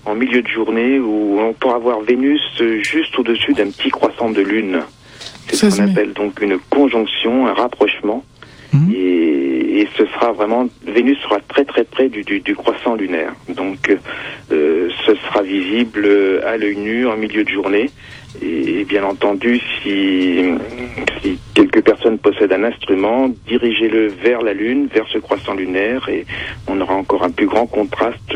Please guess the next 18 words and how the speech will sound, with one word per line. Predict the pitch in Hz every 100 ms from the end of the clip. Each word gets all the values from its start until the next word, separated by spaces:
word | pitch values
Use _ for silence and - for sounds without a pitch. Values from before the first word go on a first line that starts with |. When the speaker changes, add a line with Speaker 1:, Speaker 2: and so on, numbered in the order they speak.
| -
Speaker 1:
en | 98
utilisant | 95 - 98 107
un | 98
instrument | 90 - 95 98
d'astronomie | 95 - 95 92 95 120 131
et | 82 67 - - -
une | 95 95
plus | -
grande | 101 104 113 -
précision | - 107 104 98 95 107 131
et, | 117 -
et | 113
peut-être | - 104 -
une | 120
plus | 92 90
grande | 101 120
émotion | 90 87 - 107 87
aussi. | - 92